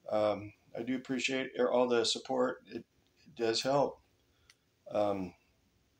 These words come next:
I got it licked this time. This, uh, sickness, that's, I got it licked. It's over. <clears throat> So, feel good about that. Just need to work on my physical. Getting, uh,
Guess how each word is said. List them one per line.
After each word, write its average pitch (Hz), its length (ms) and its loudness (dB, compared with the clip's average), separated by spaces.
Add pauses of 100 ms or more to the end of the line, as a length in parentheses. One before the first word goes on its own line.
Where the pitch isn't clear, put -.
(760)
I 131 40 -8
got 123 200 6
it 113 100 0
licked 127 280 -2
this 117 220 -2
time. 101 320 -2 (320)
This, - 260 -14
uh, - 200 -8 (500)
sickness, 113 580 -4
that's, 107 320 -8 (400)
I 110 60 0
got 110 220 0
it - 60 -8
licked. 117 380 -4 (100)
It's - 160 -12
over. 110 260 -2 (1000)
<clears throat> 156 380 8 (880)
So, 98 460 -4
feel 147 180 4
good 143 180 4
about 127 260 6
that. 123 320 4
Just 120 180 -4
need 123 180 2
to 117 40 -2
work 117 260 -2
on 113 160 0
my 113 140 0
physical. 117 640 -4 (960)
Getting, 110 340 -2
uh, 104 320 2